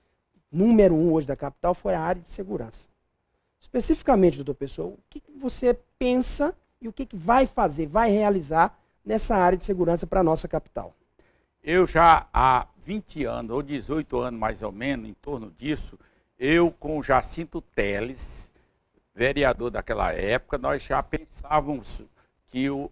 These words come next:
Speaker 2: a, o guarda municipal era uma pessoa importante para ajudar na segurança. E sempre vem, o, o gestor vem dizendo, isso é de responsabilidade do governo federal, de,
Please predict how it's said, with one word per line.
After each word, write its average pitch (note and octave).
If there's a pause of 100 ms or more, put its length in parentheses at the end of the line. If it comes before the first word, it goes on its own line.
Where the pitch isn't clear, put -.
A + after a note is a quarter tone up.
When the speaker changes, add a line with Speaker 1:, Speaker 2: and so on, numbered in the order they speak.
Speaker 2:
a, A2
o G#2+
guarda C#3+
municipal C3+
era A#2+
uma B2+
pessoa A#2+
importante D#3
para C#3
ajudar B2+
na C3
segurança. A2+ (480)
E G#3
sempre G#3+
vem, F#3
o, D3
o D#3+
gestor E3
vem D#3
dizendo, C3+
isso F3+
é F#3+
de F3
responsabilidade D3+
do D3+
governo C#3+
federal, C3+
de, B2